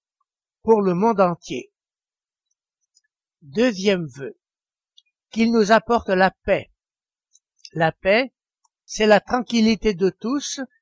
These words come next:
dans l'ordre intérieur des nations et dans l'ordre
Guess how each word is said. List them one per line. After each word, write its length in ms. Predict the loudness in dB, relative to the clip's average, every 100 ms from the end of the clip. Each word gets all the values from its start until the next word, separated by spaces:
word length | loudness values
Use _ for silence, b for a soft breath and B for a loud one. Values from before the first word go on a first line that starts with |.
| _ _ -6
dans 260 | 0 0
l'ordre 280 | 2 0 -2 _
intérieur 600 | -4 -2 -2 0 0 0
des 160 | 0 -2
nations 580 | -2 -8 -8 -8 -8 -12 _ _ _ b _ 0
et 160 | 2
dans 180 | 4 2
l'ordre 260 | 2 0